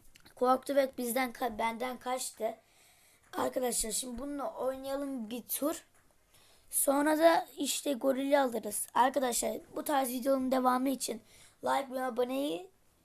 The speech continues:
basın ve ağlasınlar yani. O kadar like ve abone istiyorum.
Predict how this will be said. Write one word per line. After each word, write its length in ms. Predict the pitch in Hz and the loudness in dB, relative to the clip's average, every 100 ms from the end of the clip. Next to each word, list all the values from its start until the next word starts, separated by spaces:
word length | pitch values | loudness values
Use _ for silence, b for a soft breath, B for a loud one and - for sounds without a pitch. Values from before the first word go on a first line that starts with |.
| _ _ _ - _ _ - | _ _ _ -20 _ _ -2
basın 380 | 269 269 311 294 | 2 2 0 0
ve 240 | 339 - - | 0 -2 -2
ağlasınlar 840 | - 269 262 277 - 311 311 320 277 | 2 4 4 0 -2 -4 -2 0 2
yani. 300 | 254 214 220 - - _ _ | 2 2 -2 -12 -20 _ _
O 240 | 285 311 294 | 0 0 0
kadar 380 | 269 254 285 330 - b b b b - | -4 -2 -2 -4 -10 b b b b -4
like 220 | 247 269 - | -2 -2 -2
ve 60 | |
abone 400 | 262 262 262 269 | 0 0 -4 -4
istiyorum. 580 | 247 - 254 247 262 269 | -4 -2 2 2 2 -4